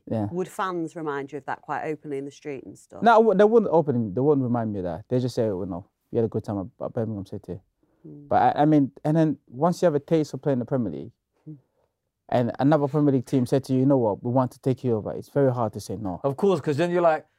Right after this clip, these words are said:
Speaker 1: You're
Speaker 3: don't
Speaker 1: like
Speaker 3: wanna play in," <laughs> like
Speaker 1: You know what I'm saying?
Speaker 3: <laughs>
Speaker 1: You, you wanna play against the Chelsea, the United, and all that stuff,
Speaker 3: Because
Speaker 1: so.
Speaker 3: I think people don't understand how hard the Championship is as well.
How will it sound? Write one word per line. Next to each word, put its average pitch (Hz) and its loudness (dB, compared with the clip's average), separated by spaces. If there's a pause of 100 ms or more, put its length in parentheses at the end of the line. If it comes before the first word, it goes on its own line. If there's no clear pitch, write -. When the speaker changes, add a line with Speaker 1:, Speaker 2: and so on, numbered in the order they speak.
Speaker 1:
You're 131 2
Speaker 3:
don't 127 4
Speaker 1:
like 277 4
Speaker 3:
wanna 220 2
play 185 2
in," 156 -6 (160)
<laughs> - -10
like 277 2
Speaker 1:
You - 2
know 151 6
what 311 8
I'm 311 4
saying? 403 4
Speaker 3:
<laughs> - -18
Speaker 1:
You, 294 6 (200)
you 185 8
wanna 185 6
play 170 6
against 151 4
the 131 -8
Chelsea, 135 2
the 131 4
United, 120 0
and 110 -4
all 117 -2
that 117 2
stuff, 92 -8
Speaker 3:
Because 214 2
Speaker 1:
so. 226 4
Speaker 3:
I - -6
think 254 -2
people 226 0
don't 202 2
understand 180 -2
how 160 -2
hard 160 -2
the 143 -2
Championship 135 -8
is 135 -2
as 117 -8
well. 123 -4